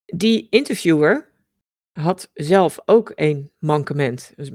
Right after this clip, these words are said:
eigenlijk een beetje gemeen dat ik dat woord gebruik, want hij had een houten been. En, eh,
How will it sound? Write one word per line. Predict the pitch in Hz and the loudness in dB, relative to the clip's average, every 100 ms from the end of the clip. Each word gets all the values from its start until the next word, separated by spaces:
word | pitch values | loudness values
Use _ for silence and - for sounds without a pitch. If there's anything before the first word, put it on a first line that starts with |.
| - | -10
eigenlijk | - 196 170 | -8 -8 0
een | 196 | 0
beetje | - - | 0 -2
gemeen | 190 196 | 2 2
dat | 175 | 2
ik | |
dat | 165 143 | -4 -2
woord | 185 233 | -4 -4
gebruik, | 147 143 147 - | -8 -6 -6 -6
want | 185 190 _ _ _ | -8 -8 _ _ _
hij | - 180 | -2 0
had | 208 - | 0 -4
een | 190 165 | -6 -6
houten | 156 196 170 | -4 -2 0
been. | 151 190 - - _ _ _ _ _ _ _ _ _ _ | 0 0 -2 -10 _ _ _ _ _ _ _ _ _ _
En, | 202 190 190 185 185 | 2 4 4 0 -4
eh, | 180 165 160 165 156 151 | -4 -2 -2 -4 -4 -4